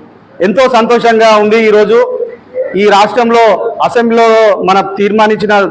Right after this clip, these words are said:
బిల్లును అన్ని రాష్ట్రాలు ఆమోదించి, దేశ లెవెల్లా, ఆ, బిల్లు,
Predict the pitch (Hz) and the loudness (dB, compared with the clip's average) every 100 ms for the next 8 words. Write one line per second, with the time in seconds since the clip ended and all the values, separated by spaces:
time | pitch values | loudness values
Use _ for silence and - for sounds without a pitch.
0 | - - - - - 151 208 233 240 240 | -8 -16 -20 -18 -6 -2 0 2 2 0
1 | 247 - - - - 214 269 262 254 - | -6 -14 -16 -12 -4 0 2 2 2 2
2 | 262 220 214 220 220 220 226 185 - - | 2 2 2 0 0 0 0 -2 -4 -12
3 | - 135 202 220 226 226 247 254 233 214 | -10 -2 0 2 2 2 2 4 2 0
4 | - - - - - 180 190 190 190 180 | -6 -12 -16 -20 -8 0 2 4 4 2
5 | 165 160 196 233 | 0 -2 -2 0